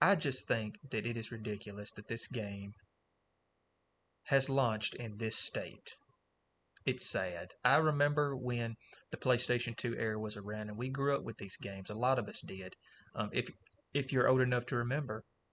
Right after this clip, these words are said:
But this is not the definitive edition that Rockstar is touting. This is an embarrassment. I mean, look, this car is spinning out of control in the middle of the road. It's just ridiculous.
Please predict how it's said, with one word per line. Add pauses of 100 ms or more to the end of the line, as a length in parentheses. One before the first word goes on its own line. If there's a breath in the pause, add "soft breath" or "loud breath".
(540)
But
this
is
not (320)
the
definitive
edition
that
Rockstar
is
touting.
This
is
an
embarrassment. (480 loud breath)
I
mean,
look, (160)
this
car
is
spinning
out
of
control
in
the
middle
of
the
road.
It's
just
ridiculous.